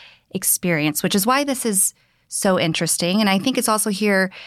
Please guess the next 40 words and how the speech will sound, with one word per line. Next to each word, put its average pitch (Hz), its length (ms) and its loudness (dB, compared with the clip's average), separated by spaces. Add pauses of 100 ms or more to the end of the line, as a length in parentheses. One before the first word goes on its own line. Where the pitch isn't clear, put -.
(420)
important 233 400 4
to 240 60 0
bring 233 140 2
up 226 100 -2
there's 226 180 0
another 233 320 4
important 185 440 0
backdrop - 520 -4
to - 120 -6
this - 260 -4
incident, 156 520 -2
which 185 260 -2
is 185 540 0
kids 220 640 -2
are 208 140 2
interacting 202 640 0
in 180 120 2
online 170 420 0
spaces 170 540 -4
in 160 100 0
ways 156 300 -4
that 143 240 -8 (240)
I 175 140 -12
didn't. 240 600 0 (720)
What 226 340 0
is 302 180 -2
the 233 120 -2
deal 208 300 2
there? - 260 -4
Tell - 240 -2
me 269 100 4
a 277 40 2
little 247 160 0
bit 214 140 -2
more 185 220 2
about 170 400 -2
that - 300 -6
for - 160 -10
our 67 140 -6
listeners. - 600 -8